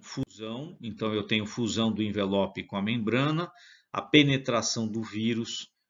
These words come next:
aqui, então eu tenho cápside, tegumento e genoma. O nucleocápside,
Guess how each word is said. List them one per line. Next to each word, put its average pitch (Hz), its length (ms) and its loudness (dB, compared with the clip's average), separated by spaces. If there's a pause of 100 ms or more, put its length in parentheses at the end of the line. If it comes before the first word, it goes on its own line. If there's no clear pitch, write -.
(120)
aqui, 98 420 -6
então 135 240 -2
eu 98 100 -4
tenho 98 240 -4
cápside, 95 760 -4 (560)
tegumento 104 600 -2
e - 20 -8
genoma. 123 760 0 (2250)
O 202 180 12
nucleocápside, 135 1400 2